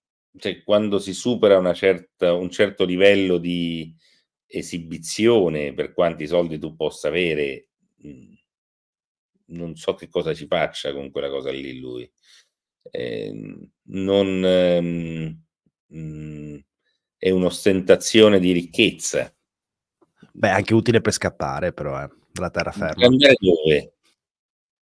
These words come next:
Speaker 1: Scappare da chi e per andare dove? Ehm,
Speaker 2: Eh.
Speaker 1: non, lui è perfettamente inserito dentro il sistema,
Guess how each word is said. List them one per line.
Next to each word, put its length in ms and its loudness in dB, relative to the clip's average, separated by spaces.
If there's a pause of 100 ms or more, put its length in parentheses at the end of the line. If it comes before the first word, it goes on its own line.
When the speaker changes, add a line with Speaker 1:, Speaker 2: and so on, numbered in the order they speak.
(840)
Speaker 1:
Scappare 480 4
da 100 8
chi 300 0
e 160 -4
per 140 6
andare 260 4
dove? 420 -6 (1160)
Ehm, 180 -10
Speaker 2:
Eh. 280 -8 (800)
Speaker 1:
non, 1040 -2 (960)
lui 280 0
è 80 0
perfettamente 600 2
inserito 540 2
dentro 360 2
il 120 -2
sistema, 800 2